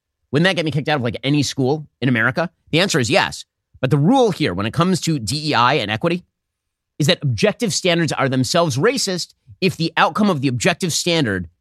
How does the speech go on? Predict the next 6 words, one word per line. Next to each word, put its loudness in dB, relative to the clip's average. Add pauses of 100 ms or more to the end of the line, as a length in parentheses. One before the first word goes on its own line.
(120)
is 2
racially 2
unequal. -4 (800)
Any 4
objective 0
standard, -4